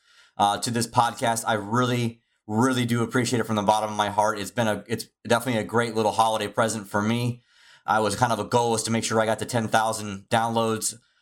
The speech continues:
uh, this year, and definitely reached that goal. And it feels pretty darn good. And I want, I have to thank you guys for continuing to listen. And if you're brand new, go back and listen to the older episodes from this year.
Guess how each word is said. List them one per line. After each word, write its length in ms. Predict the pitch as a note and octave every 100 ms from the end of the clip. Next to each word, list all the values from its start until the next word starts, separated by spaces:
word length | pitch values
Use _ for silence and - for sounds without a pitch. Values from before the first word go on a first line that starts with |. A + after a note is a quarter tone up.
| -
uh, 180 | G2+ G#2
this 260 | A2 A2 A#2+
year, 300 | A#2+ B2 B2+
and 640 | G2+ G2+ G2 G2 G2 F#2 F2
definitely 340 | C3 C3 A2+
reached 160 | A#2 A#2+
that 240 | A2 G2+
goal. 380 | A2+ A2 A2 - _ _
And 160 | F#2+ G#2
it 80 | G2
feels 240 | A#2+ A#2
pretty 220 | A#2 A#2+
darn 260 | A2+ A2 G#2
good. 260 | G2+ A2 G#2
And 80 |
I 120 | G2+ G#2
want, 240 | G2+ A2+
I 80 | G2+
have 140 | G#2+
to 100 | G#2
thank 260 | G2+ G#2 G2
you 100 | G#2
guys 360 | G2+ G2 F#2+
for 200 | - G#2
continuing 580 | F#2+ G#2 - C#3 C3+ A#2+
to 100 | A#2
listen. 480 | A2 G#2+ A2+ G2+ G2+ - - - -
And 120 | G2+
if 140 | G2+
you're 120 | G#2
brand 360 | F#2+ B2 B2+ A#2+
new, 340 | A#2+ A#2+ A#2 - _
go 140 | C3 C3
back 260 | A#2+ A#2
and 140 | A#2 A2+
listen 260 | A2+ A2+
to 160 | G#2+ A#2
the 140 | A2+
older 300 | A2+ A#2 A2+
episodes 580 | A2 A#2+ A2+ B2 A2 G#2+
from 140 | A2+
this 220 | A2 G#2+ A#2
year. 340 | A2+ A2